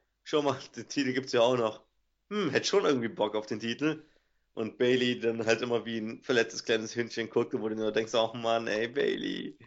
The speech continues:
können wir nicht irgendwie Asuka einfach den Titel geben und, keine Ahnung, Bayley einen Spielzeuggürtel und alle sind glücklich und alle lieben sich und so.“ Ähm, ja.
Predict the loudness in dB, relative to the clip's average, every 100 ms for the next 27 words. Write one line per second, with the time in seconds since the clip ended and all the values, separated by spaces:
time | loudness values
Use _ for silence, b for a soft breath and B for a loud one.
0 | b b b -2 0 4 4 2 0 0
1 | 2 2 2 2 0 0 -2 -4 0 0
2 | 2 2 2 -2 -4 -8 -10 -4 0 0
3 | 0 2 4 4 2 -4 -6 -4 -4 -2
4 | -4 -2 -2 0 0 2 2 4 2 -4
5 | 0 0 2 2 2 0 -2 0 0 -2
6 | -6 -6 -6 -6 -6 -4 -4 -8 _ _
7 | _ _ _ _ _ _ -4 2 2 0
8 | -4 -6 -8 -4 2 4 4 0